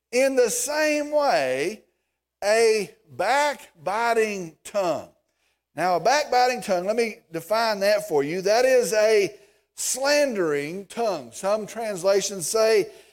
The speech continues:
a sly tongue. Uh, this is a person who secretly talks about you. That's actually what they do. They're a person who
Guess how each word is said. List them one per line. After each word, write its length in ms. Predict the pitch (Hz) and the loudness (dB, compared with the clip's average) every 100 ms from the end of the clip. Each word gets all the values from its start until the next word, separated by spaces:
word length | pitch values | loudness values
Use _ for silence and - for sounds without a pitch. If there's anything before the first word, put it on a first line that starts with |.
| _ - | _ 0
a 280 | 208 196 185 | 2 2 0
sly 1040 | - - 269 330 320 208 131 127 151 190 - _ | -8 -10 -6 -2 0 2 2 2 0 -2 -10 _
tongue. 480 | - 247 208 151 98 - _ _ _ _ - | -2 2 2 0 -4 -14 _ _ _ _ -14
Uh, 160 | 147 139 | -10 -4
this 260 | - 285 | -4 -2
is 160 | 311 262 | -2 2
a 140 | 453 | 2
person 580 | - 285 269 - 196 208 208 175 | 2 2 2 2 -2 -4 -6 -6
who 400 | 247 240 226 190 - _ _ | -2 0 0 -4 -10 _ _
secretly 800 | - - 294 311 277 269 262 240 214 | -10 -6 -2 -2 -4 -8 -4 -4 -4
talks 640 | - 302 226 165 170 - - | -4 0 2 2 0 -6 -6
about 400 | 202 208 202 196 | -4 -2 -4 -4
you. 260 | 214 190 | -4 -4
That's 360 | 123 151 190 - - _ _ - | 0 0 0 -4 -18 _ _ -2
actually 420 | 202 226 - 226 | 0 0 -4 -2
what 260 | 202 202 202 | 2 2 2
they 200 | 196 175 | 2 2
do. 240 | 160 180 | 2 2
They're 260 | 214 233 226 | 4 4 2
a 60 | |
person 480 | 233 269 277 - 233 | 2 0 0 0 -2
who 320 | 202 240 233 | 0 0 0